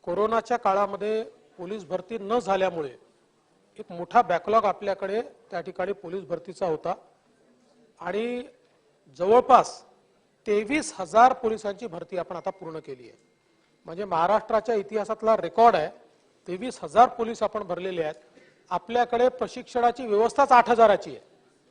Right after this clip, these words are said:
आणि त्याच्यामुळे आता बॅचेसमध्ये आपल्याला आणि कमीत कमी दीड वर्ष आपल्याला प्रशिक्षण त्या ठिकाणी द्यावं लागतं. आता आपण जवळपास आपली जेवढी केंद्र आहेत, या सगळ्या केंद्रांमधली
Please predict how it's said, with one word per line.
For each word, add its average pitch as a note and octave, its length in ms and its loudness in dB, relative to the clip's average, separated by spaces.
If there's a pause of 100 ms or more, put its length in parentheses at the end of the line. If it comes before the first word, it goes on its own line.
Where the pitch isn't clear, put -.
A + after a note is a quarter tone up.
(320)
आणि F#3+ 200 -4
त्याच्यामुळे A#3 460 0
आता A#3+ 240 6
बॅचेसमध्ये A#3+ 680 4
आपल्याला A#3+ 300 6
आणि F#3+ 160 2 (160)
कमीत G#3+ 180 -6 (100)
कमी B3+ 200 0
दीड A3 240 -4
वर्ष B3+ 260 4
आपल्याला B3 280 2
प्रशिक्षण A#3+ 480 -6
त्या A3+ 140 2
ठिकाणी A3 280 -4
द्यावं F#3 240 0
लागतं. F#3 340 -6 (580)
आता G#3 260 4
आपण B3+ 360 4 (140)
जवळपास A3 440 0
आपली A#3 280 -2
जेवढी G#3 320 2
केंद्र A3 300 2
आहेत, F#3+ 160 8 (460)
या A#3 140 2
सगळ्या A#3 360 2
केंद्रांमधली A#3 800 -2